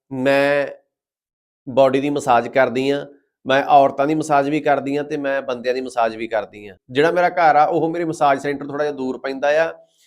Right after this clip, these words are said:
ਇਸ ਕਰਕੇ ਫਿਰ ਮੈਂ ਇੱਥੇ ਮਕਾਨ ਕਿਰਾਏ ਤੇ ਲਊਂਗੀ।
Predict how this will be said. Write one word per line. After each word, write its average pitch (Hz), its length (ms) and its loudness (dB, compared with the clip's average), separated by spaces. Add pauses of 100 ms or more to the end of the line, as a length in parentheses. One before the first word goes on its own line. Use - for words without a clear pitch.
(400)
ਇਸ 170 200 6
ਕਰਕੇ 180 320 4
ਫਿਰ 175 140 -2
ਮੈਂ 156 300 2
ਇੱਥੇ 165 280 -6
ਮਕਾਨ 143 360 -2
ਕਿਰਾਏ 135 220 -2
ਤੇ 131 120 -6
ਲਊਂਗੀ। 113 420 -8